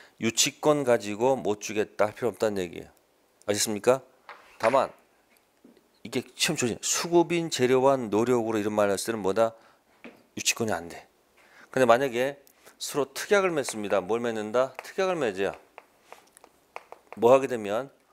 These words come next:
완성하게 되면 건물 소유권을 누구한테 준다? 네? 건물 소유권 누구한테 이전한다? 누구한테 한다? 갑한테 뭐 한다? 이전하기로 이렇게 약속을 했을 때, 약속했을 때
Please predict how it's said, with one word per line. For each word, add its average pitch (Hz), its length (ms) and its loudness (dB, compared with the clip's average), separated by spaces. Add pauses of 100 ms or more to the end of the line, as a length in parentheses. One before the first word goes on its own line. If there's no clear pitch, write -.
완성하게 123 680 0
되면 104 560 -2
건물 120 320 0
소유권을 120 400 -4
누구한테 104 400 -2
준다? 90 380 -4 (920)
네? 123 200 0
건물 113 280 -2
소유권 117 260 -4
누구한테 113 340 -2
이전한다? 104 640 0 (720)
누구한테 117 300 2
한다? 127 420 2 (340)
갑한테 123 420 0
뭐 110 160 0
한다? 113 480 0 (220)
이전하기로 110 640 -2
이렇게 101 260 -6
약속을 117 500 -2
했을 107 260 -8
때, - 240 -4 (1120)
약속했을 110 500 -2
때 156 320 2